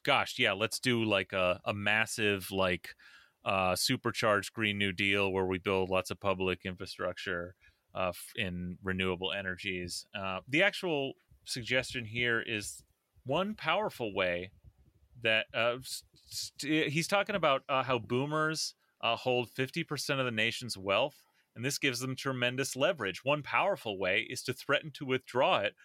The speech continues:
from the institutions that finance fossil fuels and the wars they engender. That's right. Take your, take your savings out of the, the banks that do business, uh, with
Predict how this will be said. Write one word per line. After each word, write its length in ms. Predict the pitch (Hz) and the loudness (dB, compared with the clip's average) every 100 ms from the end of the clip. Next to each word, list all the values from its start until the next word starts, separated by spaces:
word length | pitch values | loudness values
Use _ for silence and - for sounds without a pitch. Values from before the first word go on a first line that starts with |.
| _ | _
from 120 | - 113 | -8 -4
the 160 | 110 | -2
institutions 800 | 131 - - - 131 - 123 110 | -2 -4 -6 -2 -2 -2 -4 -4
that 180 | 110 - | -6 -4
finance 460 | 117 120 120 120 - | 0 0 0 -2 0
fossil 340 | 101 104 110 | 0 0 -4
fuels 480 | - 107 98 92 - | -6 -4 -2 -4 -6
and 140 | - 92 | -8 -6
the 60 | |
wars 500 | 87 95 104 107 110 - | -4 0 2 2 0 -2
they 240 | 101 98 | 0 0
engender. 640 | 98 92 87 92 87 85 - - - | 0 -4 -4 -4 -2 -4 -6 -6 -4
That's 200 | 156 - | -2 0
right. 220 | 143 110 | 0 0
Take 260 | 180 214 | -4 -4
your, 220 | 240 208 175 _ _ | -4 -4 -6 _ _
take 200 | - 226 | -4 -2
your 80 | 240 | -2
savings 720 | - 208 180 156 151 151 - - _ _ _ - | 0 4 4 2 0 -2 -4 -6 _ _ _ -2
out 180 | 131 156 | 0 0
of 80 | 143 | 0
the, 120 | 143 113 _ _ | -4 -4 _ _
the 120 | 127 120 | -2 -2
banks 520 | - 123 135 - - | 2 0 0 -4 -4
that 220 | 123 123 | -2 -2
do 160 | 107 120 | -2 -2
business, 640 | 110 127 110 113 104 - | 0 -2 0 -2 -2 0
uh, 440 | 110 104 101 101 101 - _ _ | 2 4 6 6 4 -2 _ _
with 200 | - 107 | -6 -6